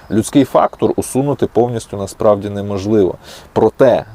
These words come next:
за умови, якби Конституційний суд знаходився в-, був наповнений українськими патріотами і виконував функції в інтересах українського народу, то це був би колосальної сили інструмент, який би зупиняв свавілля будь-яких чиновників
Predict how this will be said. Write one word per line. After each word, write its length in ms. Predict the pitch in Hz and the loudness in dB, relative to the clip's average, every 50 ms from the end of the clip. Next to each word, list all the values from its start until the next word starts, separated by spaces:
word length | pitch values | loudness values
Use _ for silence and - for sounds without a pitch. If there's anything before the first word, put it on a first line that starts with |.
| - | -8
за 200 | - 98 107 120 | -4 0 2 2
умови, 560 | - - 143 131 127 123 120 107 90 92 - | 2 2 2 0 2 2 2 2 2 2 0
якби 500 | 90 95 98 90 - 107 101 110 104 92 | 2 0 0 -2 -2 0 2 4 4 4
Конституційний 840 | 85 - 101 92 - - 101 90 - 101 - - 107 104 98 98 98 | 2 0 -6 -8 -6 -6 -4 -4 -4 -6 -4 -4 -6 -4 -4 -6 -6
суд 280 | - - - 92 80 - - - - - - - - - - - - | -6 -6 -4 -4 -6 -6 -8 -16 -20 -20 -20 -20 -20 -20 -20 -18 -10
знаходився 680 | - 90 95 107 - - 107 98 95 92 85 - - 95 | -6 -2 -2 -2 0 2 0 0 2 -2 -2 -2 -2 -2
в-, 200 | 92 92 80 - | 0 0 -2 -2
був 240 | 95 98 107 98 | 0 0 0 2
наповнений 680 | 101 101 98 - - 120 107 95 92 92 90 90 87 - | 2 0 0 4 4 4 4 2 -2 -6 -8 -8 -6 -4
українськими 880 | - 92 - - 104 104 104 95 90 - - - 85 82 80 76 - - - | -4 -2 0 2 2 2 0 -2 -6 -10 -8 -8 -8 -6 -6 -6 -8 -8 -4
патріотами 800 | - 95 - - 92 92 98 131 180 208 - - 139 107 87 - - - - - - _ | -2 -2 -2 0 2 2 4 4 4 2 2 -2 -4 -4 -6 -10 -14 -18 -20 -20 -6 _
і 80 | - 113 | 0 2
виконував 580 | 110 123 - - 131 120 110 104 98 95 98 | 2 2 2 2 0 0 0 0 0 0 -2
функції 760 | 98 - - 117 117 107 - - - 85 82 82 73 73 71 80 | -2 -2 -2 -2 -2 -2 -6 -6 -6 -4 -4 -4 -4 -4 -4 0
в 100 | 98 117 | 2 2
інтересах 720 | 131 117 101 - 104 104 107 95 92 - - - - - | 2 2 4 2 4 4 4 4 2 2 -2 -4 -4 -4
українського 720 | 85 - - 92 98 98 95 90 - - - - 90 95 | -4 -4 -2 -2 -2 -2 -2 -6 -10 -10 -8 -8 -8 -6
народу, 560 | 92 95 101 117 151 196 240 240 202 135 104 - - - - - - - - - | -4 -2 0 2 4 4 4 4 2 0 0 -2 -6 -14 -20 -20 -20 -20 -14 -10
то 100 | - - | -8 -4
це 160 | - - 131 | 0 0 0
був 220 | 131 131 147 143 131 | 2 4 4 2 4
би 120 | 117 113 | 2 -2
колосальної 760 | - - 117 107 113 107 - - 127 110 107 104 101 98 92 98 | 0 2 2 2 2 0 0 0 0 0 0 -2 -4 -6 -6 -6
сили 340 | - - 98 95 92 92 | -4 -2 -2 0 0 0
інструмент, 580 | 92 95 92 - - 107 117 127 143 156 156 - | 0 -2 -4 -6 -4 -4 -2 0 0 0 0 -2
який 220 | - - - 113 | -4 -4 -2 -2
би 160 | 104 98 101 98 | -2 0 -2 -2
зупиняв 600 | 98 101 - - 107 104 110 117 127 120 - - | -2 -4 -6 -6 -6 -6 -4 -2 -2 -2 -2 -4
свавілля 500 | - - 101 95 101 117 120 113 107 95 | -4 -4 -2 0 0 2 2 2 2 0
будь-яких 720 | 92 101 113 120 113 98 90 87 80 - - - 87 - | 0 0 2 2 2 2 0 -2 -4 -4 -4 -8 -10 -10
чиновників 840 | - - - 95 104 120 139 147 139 127 110 - - - 165 - | -8 -8 -6 -2 0 2 2 2 0 -2 -4 -6 -4 -4 -4 -4